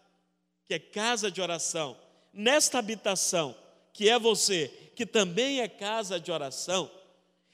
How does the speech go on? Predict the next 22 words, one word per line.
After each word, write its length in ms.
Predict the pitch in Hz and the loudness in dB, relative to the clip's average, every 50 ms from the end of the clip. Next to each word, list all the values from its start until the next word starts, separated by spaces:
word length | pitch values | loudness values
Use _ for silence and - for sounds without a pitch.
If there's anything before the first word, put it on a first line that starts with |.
| _ _ | _ _
é 100 | - 233 | -6 -6
que 140 | 226 - 277 | -4 -4 -4
você 340 | 254 262 226 - - 277 277 | -4 -2 -2 0 0 -2 -4
tenha 320 | 220 - 269 269 277 269 | -4 -6 -6 -6 -6 -8
uma 180 | 269 262 240 208 | -10 -10 -10 -10
nova 500 | 196 202 247 277 294 262 277 262 214 180 - - - - _ _ _ | -10 -10 -8 -8 -6 -4 -2 -4 -4 -4 -8 -14 -20 -20 _ _ _
perspectiva 1300 | - 269 254 - - - - 262 262 208 - _ _ - - - 262 277 294 285 233 175 175 180 156 - - 175 | -8 -6 -4 -4 -4 -4 -6 -8 -8 -10 -10 _ _ -10 -8 -4 -2 -2 -2 -4 -4 -4 -4 -2 -2 -4 -6 -8
do 160 | 180 269 247 | -8 -8 -8
que 160 | - - 269 | -8 -6 -4
é 100 | 269 254 | -2 0
ser 560 | - - - 220 220 233 247 226 - - - - | 2 2 2 4 4 2 2 0 -4 -12 -20 -18
família 580 | - - 294 277 240 190 190 208 240 226 190 | -8 -4 -4 -4 -2 -4 -6 -6 -6 -6 -8
de 140 | 156 - 156 | -8 -10 -12
Deus, 520 | 131 151 147 - - - - - - - _ _ _ _ _ _ _ _ _ _ | -12 -10 -12 -12 -12 -12 -14 -14 -14 -16 _ _ _ _ _ _ _ _ _ _
do 140 | - 277 | -8 -8
que 180 | - - 262 240 | -8 -4 -2 0
é 100 | 240 247 | 0 0
pertencer 1080 | - - - - 294 277 262 - - - 233 214 196 185 - - - - 269 294 285 269 | -2 -6 -10 -6 -4 -4 -4 -4 -4 -2 -2 0 0 2 2 2 2 0 -2 -4 -4 -6
à 60 | 233 | -6
família 440 | - - 180 160 160 165 170 175 170 | -8 -12 -14 -12 -10 -8 -8 -8 -10
de 100 | - 175 | -10 -12
Deus, 420 | 151 165 143 123 - - - - | -12 -12 -12 -12 -12 -16 -20 -20